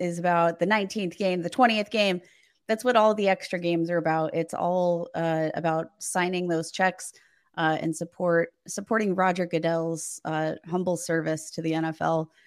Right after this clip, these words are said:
Um, but you know what? I, like, Michael Florio, he drives folks nuts,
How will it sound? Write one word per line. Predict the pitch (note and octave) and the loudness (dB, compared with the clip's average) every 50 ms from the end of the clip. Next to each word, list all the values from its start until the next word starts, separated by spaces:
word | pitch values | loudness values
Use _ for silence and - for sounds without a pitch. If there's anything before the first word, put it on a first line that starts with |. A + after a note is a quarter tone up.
| _ _ _ _ _ - - | _ _ _ _ _ -6 -2
Um, | E3+ E3 D#3+ D#3+ D#3+ D#3+ - - | 0 2 2 2 0 -2 -4 -2
but | F3+ F#3 G3 F#3 - - | 4 6 6 6 6 2
you | F#3+ G3+ | 4 6
know | A3 A3+ | 6 8
what? | A3+ G#3 F3+ F3+ F#3+ G#3 - - | 8 8 8 8 8 8 6 4
I, | - G3 F#3+ - - | 2 0 0 2 2
like, | - F3+ E3+ F3+ | 2 2 2 2
Michael | F#3 F3 F3+ F3+ G#3+ G3+ G3 | 0 0 0 2 0 -2 -2
Florio, | - - F#3 F3+ F#3 F#3+ G3 G3+ G3+ G#3 G#3+ | -2 0 2 2 4 4 4 4 4 2 2
he | F#3+ G3 | 0 -2
drives | F#3 G3 G3 F#3 F3+ F3+ F3+ | -2 2 2 4 4 2 0
folks | - - F#3+ F#3 F3 - - - | -2 0 0 0 0 -2 -4 -2
nuts, | F3+ D#3+ D#3 E3 - - - - - - | 0 0 2 0 0 -2 -8 -14 -16 -16